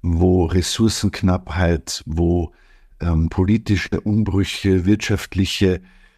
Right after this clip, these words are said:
ähm, äh, Themen sich verschieben, leben, muss man auch sehen,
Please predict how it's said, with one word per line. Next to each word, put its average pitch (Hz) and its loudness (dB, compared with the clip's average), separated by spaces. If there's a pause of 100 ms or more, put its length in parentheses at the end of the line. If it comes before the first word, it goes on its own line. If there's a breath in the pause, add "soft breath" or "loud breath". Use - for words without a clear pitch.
(200 soft breath)
ähm, 82 0
äh, - -6 (960)
Themen 104 4
sich - -4
verschieben, 104 0
leben, 104 0 (840)
muss 101 -4
man 104 4
auch 82 -2
sehen, 110 -2